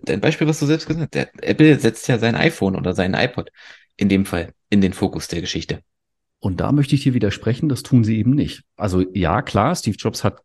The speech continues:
Speaker 2: gesagt und auch geschrieben, "Apple reinvent the phone", aber wenn du dir die Präsentation anguckst, dann geht's meiner Meinung nach eher darum, was,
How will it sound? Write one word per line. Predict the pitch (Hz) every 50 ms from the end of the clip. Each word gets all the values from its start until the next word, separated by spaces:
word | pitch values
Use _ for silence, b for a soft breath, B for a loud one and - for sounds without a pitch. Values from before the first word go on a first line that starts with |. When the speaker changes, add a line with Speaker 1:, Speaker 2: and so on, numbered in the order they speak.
| _
Speaker 2:
gesagt | - 104 85 85 82 87 76 - 139 - - -
und | - 135 139
auch | - - 107 - -
geschrieben, | - 98 - - - 110 117 131 147 131 -
"Apple | - 107 107 - 110 107
reinvent | 104 95 120 127 120 107 101 95 92 95 95
the | 85
phone", | 80 - - 92 87 92 127 170 180 -
aber | - 101 101 95
wenn | 101 101
du | 101 98
dir | 95 95
die | 90 92
Präsentation | 92 - - - 98 101 90 85 - - - 101 95 98
anguckst, | - 110 151 214 269 - - - 120 - - - - _ B B B B B B B B B B _ _
dann | - 104 92 92 95 98 95 95 95
geht's | 92 - 139 101 95 101 98 95 - - - -
meiner | - 80 82 - -
Meinung | 139 131 127 120 107
nach | 101 92 101 110
eher | 113 120 170 196 -
darum, | 101 80 76 73 78 85 104 120 135 139 139 -
was, | 98 95 95 87 - - -